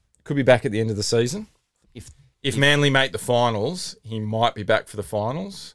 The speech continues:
Speaker 2: Okay.
Speaker 1: You kinda cross your fingers that maybe he's back for the game before the finals. It would be tricky if Manly are playing well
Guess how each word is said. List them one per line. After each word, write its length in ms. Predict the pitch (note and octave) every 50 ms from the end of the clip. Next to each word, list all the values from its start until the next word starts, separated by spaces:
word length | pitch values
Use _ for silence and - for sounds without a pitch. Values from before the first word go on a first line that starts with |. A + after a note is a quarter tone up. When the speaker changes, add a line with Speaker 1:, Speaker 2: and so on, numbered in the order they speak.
| _ -
Speaker 2:
Okay. 260 | A#2+ A#2 - C3 B2+ -
Speaker 1:
You 100 | - A2+
kinda 200 | G2+ C#3 B2+ A#2+
cross 280 | - - C3 A#2 - -
your 60 | G#2
fingers 300 | - A#2 A2+ G#2 G#2 F#2+ F#2+
that 80 | G#2+ G2+
maybe 240 | G#2 G#2 G2+ F#2
he's 180 | F2+ F#2+ F#2+ E2
back 240 | - G2+ F#2+ F#2+ -
for 180 | - - F2+ F2
the 60 | F2
game 260 | E2+ F#2+ F#2 F2+ F2 E2
before 340 | F2 F2+ - - F2+ F#2+
the 80 | G2+ G#2+
finals. 580 | - - A2+ A2 A#2+ C3 E3+ G3 G3 - - - _ _ _ _ _ _ _ _ _ _ _ _ _ _
It 100 | - B2+
would 180 | C3 C3+ C3 A2+
be 380 | C3 B2+ A#2+ A#2 A#2 A2 - _ _ _ _ _ _ _ _ _ _ _ _ _ _ _ _ _ _ _ _ _ _ _ _ _ _ _ -
tricky 580 | - - E3+ D3+ - - G#2 F2 D2+ - _ _ _ _ _ _ _ _ _ _ _ _ _ _ _ _ _ _ _ _ _ _ _ _ _ _ _
if 140 | - A#2 G#2
Manly 340 | A2+ B2 - A#2+ A#2+ A#2 A2+
are 40 | G#2+
playing 320 | - - A2+ G#2+ G2+ G2+ G2+
well 560 | G2+ G#2 G2+ F#2+ F#2 F#2 F#2+ G#2+ A#2 A#2+